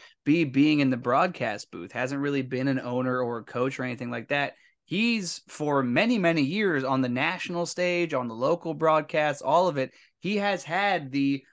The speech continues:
up top view of what a Stanley Cup winning product looks like, on what a bad team looks like,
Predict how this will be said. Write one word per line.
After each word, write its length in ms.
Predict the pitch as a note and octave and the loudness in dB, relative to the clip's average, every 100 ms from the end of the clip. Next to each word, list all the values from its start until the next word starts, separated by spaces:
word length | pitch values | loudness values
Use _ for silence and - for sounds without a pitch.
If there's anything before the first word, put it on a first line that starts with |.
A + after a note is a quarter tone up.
| _ _ | _ _
up 260 | C#3+ F3 - | 0 0 -2
top 420 | - D#3+ D#3 C3 | -2 0 0 -2
view 500 | B2+ D3+ E3+ D#3 C#3 | -6 -4 -2 -2 -2
of 280 | C3 B2+ B2 | -4 -6 -6
what 340 | B2 C#3+ D3 - _ _ _ _ C3+ | 0 2 2 -2 _ _ _ _ 0
a 220 | C3 B2 | 2 0
Stanley 340 | - C#3+ C3+ | -4 -2 0
Cup 200 | C#3 B2+ | 0 0
winning 260 | C3 C#3 A#2+ | 0 0 0
product 340 | B2 A2+ G#2 | 0 -2 -4
looks 260 | A2 - - | -12 -14 -12
like, 260 | D#2 - - | -12 -14 -10
on 180 | A#2+ A#2+ | -8 -6
what 200 | C#3 C#3 | -6 -4
a 140 | D#3 | -6
bad 440 | C3+ B2+ B2+ B2 C3 | -2 -2 0 -2 -4
team 320 | A#2+ A2+ G#2 | -6 -6 -6
looks 280 | E2+ - - | -8 -8 -10
like, 260 | C2+ - | -10 -14